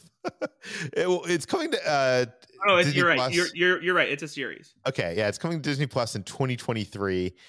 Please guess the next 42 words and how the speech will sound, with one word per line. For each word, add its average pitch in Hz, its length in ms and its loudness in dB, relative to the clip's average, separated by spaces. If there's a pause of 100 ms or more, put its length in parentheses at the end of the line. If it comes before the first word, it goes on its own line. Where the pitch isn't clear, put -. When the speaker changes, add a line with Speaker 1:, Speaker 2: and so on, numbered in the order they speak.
(280)
Speaker 1:
and 95 100 -4
we 104 80 -2
saw 139 180 0
a 120 60 -2
reel 117 260 0
of 110 100 0
it. 110 260 2 (120)
It 104 80 -2
looks - 260 -4
very 196 220 0
different 131 400 -2
than 120 180 -2
any 123 440 -4 (340)
other 113 440 0
Disney 104 520 -8
animation 95 520 -6
projects, 113 640 -2
and, 98 320 -4 (120)
uh, 98 140 -8
that, 95 340 -8 (260)
that 104 200 -2
is 120 360 -2
interesting 123 460 -4
to 123 80 -4
me. 127 320 -4 (640)
Um, 95 260 -2
I 104 60 0
can't 123 180 -2
wait 113 120 -2
to - 60 -16
see 110 140 -6
more 78 240 -6
of 67 80 -14
it. 67 160 -12 (380)
Speaker 2:
Yeah, 123 260 -2
absolutely. 117 540 -16 (320)
Speaker 1:
Yeah, 78 160 -12 (480)
and 104 120 -2
then 123 140 0
they 123 160 0
talked 123 320 -4
about 113 800 0